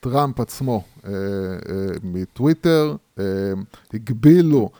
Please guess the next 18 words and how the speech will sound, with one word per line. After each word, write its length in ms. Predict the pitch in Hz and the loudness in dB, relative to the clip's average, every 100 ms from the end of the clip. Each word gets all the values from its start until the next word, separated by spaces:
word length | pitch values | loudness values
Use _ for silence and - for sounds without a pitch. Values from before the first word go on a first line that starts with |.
| _ _ 104 | _ _ -8
את 120 | - | -6
החשבון 560 | 139 123 110 123 127 | -6 -6 -4 0 0
שלו, 280 | 123 117 107 | 0 0 0
ומה 200 | 104 127 | 0 -2
זה 100 | 127 | 0
הגבילו 280 | 120 120 131 | -2 0 -2
את 80 | 123 | -2
החשבון 360 | 110 107 131 | -4 -4 -4
שלו 180 | 131 127 | -2 0
הרשמי? 480 | 110 110 - 147 160 | 0 -2 -4 -2 0
החשבון 500 | 127 101 - 110 135 | 0 -4 -10 -6 -4
שלו 140 | 131 | 0
הרשמי 240 | 120 113 135 | -2 0 -2
הוא 120 | 123 | -4
כאילו 240 | - 120 117 | -2 -2 0
באוויר, 400 | 107 101 143 127 | -2 -2 0 0
אבל 80 | |
הוא 160 | 104 101 | 0 0